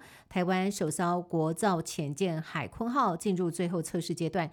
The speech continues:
将成为我国潜舰生力军，动态引起国人关注。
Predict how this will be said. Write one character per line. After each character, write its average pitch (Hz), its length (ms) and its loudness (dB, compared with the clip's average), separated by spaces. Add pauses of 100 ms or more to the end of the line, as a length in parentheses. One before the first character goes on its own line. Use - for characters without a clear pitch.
(240)
将 311 180 4
成 247 180 -2
为 233 80 2
我 190 160 4
国 165 420 2
潜 147 360 -2
舰 160 260 -2
生 185 220 -4
力 185 100 4
军， 269 280 -2 (180)
动 190 220 4
态 165 260 -4
引 147 260 -4
起 160 160 -4
国 147 160 -6
人 139 160 -2
关 180 200 0
注。 220 200 0